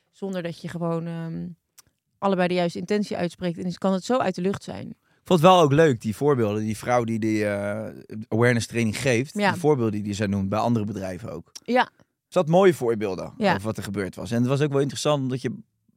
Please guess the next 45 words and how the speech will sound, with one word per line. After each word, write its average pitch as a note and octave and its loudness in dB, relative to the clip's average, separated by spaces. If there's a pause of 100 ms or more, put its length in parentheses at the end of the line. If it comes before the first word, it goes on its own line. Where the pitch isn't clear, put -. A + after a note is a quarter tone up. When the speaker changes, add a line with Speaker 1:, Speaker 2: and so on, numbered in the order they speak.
(120)
Speaker 2:
ja, - -6
je G#2+ -2
hoort D#3+ 0
wel C3+ 2
echt B2+ -2
dingen C#3 0
waarvan B2+ 0
je B2 2
denkt, A#2+ 0
"Ah, D#3+ 0
ja, B2 2
oh E3 2
ja, A2 0
zo, - -2
Speaker 1:
Ja, A3+ 6
maar B3 4
ook - 2 (100)
van, - -
Speaker 2:
rommelig." B3+ 2
Speaker 1:
wat - -10
zijn B3+ 0
volwassen B3 -2
mensen B3 -2
toch - -10
fucking B3 -4
kinderen? G3 -4 (200)
Speaker 2:
Ja. A2 0
Speaker 1:
En G#3+ 2
dan A3 2
kijk A#3 0
ik A3 -8
ook A3+ -6
mezelf A3+ -2
aan. F3+ -10
Speaker 2:
Ja, - - (320)
want - -4
jij G2+ 4
bent F#2+ 0
Speaker 1:
Absoluut. A2 2
Speaker 2:
inmiddels G#2 0
ook F#3 2
al A#2+ 6
een G2 -2
oude D#2+ -4
vrouw. D2 -8